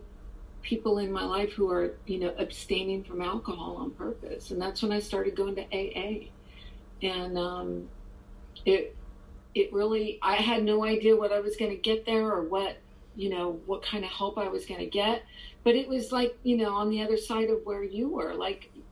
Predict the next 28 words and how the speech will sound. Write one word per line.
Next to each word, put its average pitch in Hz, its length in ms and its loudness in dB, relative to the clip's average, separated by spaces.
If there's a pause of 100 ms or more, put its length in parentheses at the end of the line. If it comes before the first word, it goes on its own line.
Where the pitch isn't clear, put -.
just 214 300 -4
knowing 214 680 4
that 190 160 0
I 190 100 0
needed 220 400 2
something, 185 540 0
but 185 180 -6
not 190 280 -6 (260)
knowing 196 360 -4
what 196 180 -4
I 202 160 -4
wanted. 226 580 -2 (460)
But 202 120 2
I 208 100 2
knew 220 260 4
that 247 120 2
I 208 120 0
needed 208 400 0
people 247 340 -2
in 190 80 -4
my 175 140 -6
life 175 280 -4
that - 160 -6
didn't, 190 340 -2 (280)
that 190 260 -2 (300)
were 190 280 2
abstaining 208 840 2
from 170 400 -4